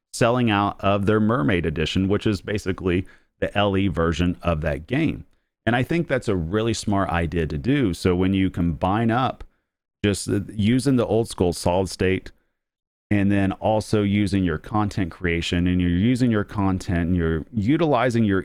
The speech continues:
ecosystem on your YouTube page or Facebook page to reach out to the consumer, I think that's the great play to do for these smaller companies, because it does build up trust, and it does build up a little bit more brand awareness as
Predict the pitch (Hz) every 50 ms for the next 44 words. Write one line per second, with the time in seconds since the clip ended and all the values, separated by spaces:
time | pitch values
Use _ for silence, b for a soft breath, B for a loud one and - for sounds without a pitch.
0 | - - 135 127 - - 107 98 90 - - 87 82 - - 90 85 82 82 -
1 | 110 113 123 127 117 113 107 101 110 110 98 - - 95 82 - 98 90 90 92
2 | 87 - 85 80 - - 95 95 98 - - - 76 - - - 80 78 82 80
3 | - - - 98 92 90 82 85 87 92 113 135 143 - - - - 92 92 90
4 | - - - 80 87 80 - 78 78 - - 85 82 78 76 71 76 b b b
5 | b b b _ _ - 110 107 - - - 156 180 175 175 - - 127 131 139
6 | - - - 120 104 87 - 101 101 110 107 - - - - 104 95 95 90 -
7 | 90 80 73 - 92 92 92 82 - - 92 92 90 90 87 - - 92 85 85
8 | 80 78 - - 85 80 73 82 85 85 - - - 98 - - 120 120 117 123
9 | 80 80 - - 117 120 123 127 113 87 - - 110 107 104 95 101 95 - -
10 | - - - 87 71 - - - - _ _ _ _ _ _ _ _ _ _ 104
11 | 107 107 95 78 - - 117 123 135 139 135 117 95 - - 117 117 117 104 110
12 | 104 104 - - 107 101 98 101 127 139 139 135 135 120 107 104 98 98 98 92
13 | 73 - - 90 90 92 92 92 92 - 92 87 71 82 80 80 80 82 82 85
14 | 82 82 - - - _ _ _ _ _ _ _ _ _ - 95 98 87 -